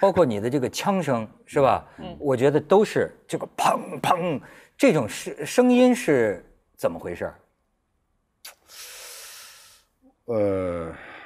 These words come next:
Speaker 3: 你要这么说吧，我也有一点原因，好像。<clears throat> 当然，本身对声音比较喜欢，有不同的声音啊，这在电影里边你终于能体现。第二，我八十年代，八十年代末了吧，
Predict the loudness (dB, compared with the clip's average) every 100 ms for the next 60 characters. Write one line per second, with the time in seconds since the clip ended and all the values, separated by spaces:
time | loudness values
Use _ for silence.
0 | -20 -20 -20 _ _ _ _ _ _ _
1 | -6 -2 0 0 -2 -4 -4 -4 -4 -6
2 | -2 0 0 -4 -6 -6 -6 -10 -12 -12
3 | -12 -16 -20 -18 -12 0 4 6 4 2
4 | -6 -20 -20 -20 0 4 4 0 -10 _
5 | -8 -2 2 2 4 2 2 2 4 4
6 | 4 2 0 -4 -16 -14 -12 -12 -8 -8
7 | -6 -8 -6 -6 -6 -6 -6 -6 -6 -10
8 | -12 -14 -12 -8 -6 -4 -4 -6 -8 -14
9 | -12 -6 -4 -4 -8 -10 -16 -18 -20 -20
10 | _ _ _ _ _ 0 2 2 0 -4
11 | -2 -2 -2 -4 -6 -6 -8 -10 -16 -20
12 | _ _ _ _ _ _ _ _ _ _
13 | _ _ _ -16 -14 -12 -12 -12 -8 -6
14 | -4 -6 -10 -18